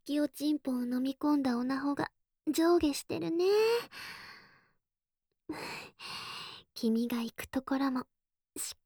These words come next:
かり見ていてあげるから、安心してね。ローションでぐちゃぐちゃになった偽物をマンコ。ぐちゅ、ぐちゅ、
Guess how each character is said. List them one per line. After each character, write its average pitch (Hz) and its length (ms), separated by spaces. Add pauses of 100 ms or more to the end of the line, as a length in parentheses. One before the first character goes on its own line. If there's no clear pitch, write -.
か 453 180
り 392 60
見 330 120
て 320 180
い 294 60
て 262 160
あ 240 100
げ 254 180
る 277 100
か 247 220
ら、 247 220 (520)
安 285 220
心 311 300
し - 120
て 330 120
ね。 302 140 (4000)
ロ 233 140 (200)
ー 254 40
シ - 180
ョ 190 80
ン 175 100
で 170 240
ぐ 175 100
ち - 140
ゃ 240 40
ぐ 285 120
ち - 120
ゃ 311 60
に 302 120
な 294 180
っ - 40 (200)
た 220 120
偽 220 180 (220)
物 359 440
を 381 40
マ 392 120
ン 415 40 (2250)
コ。 - 20
ぐ 202 280
ち - 160
ゅ、 - 40 (520)
ぐ 233 180
ち 311 160
ゅ、 294 40